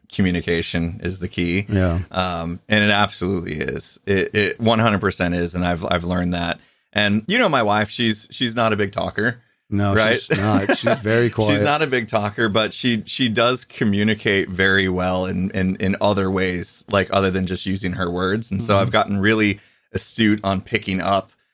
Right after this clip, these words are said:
Speaker 1: just on, like, vibes that
Speaker 2: Yeah.
Speaker 1: she gives off.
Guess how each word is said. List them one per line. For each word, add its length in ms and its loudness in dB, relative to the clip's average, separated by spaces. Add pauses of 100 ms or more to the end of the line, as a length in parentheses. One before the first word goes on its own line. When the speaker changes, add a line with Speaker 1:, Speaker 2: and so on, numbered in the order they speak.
(140)
Speaker 1:
just 200 0
on, 180 2
like, 180 -4 (160)
vibes 760 -4 (120)
that 120 2
Speaker 2:
Yeah. 200 2
Speaker 1:
she 60 2
gives 260 2
off. 380 -2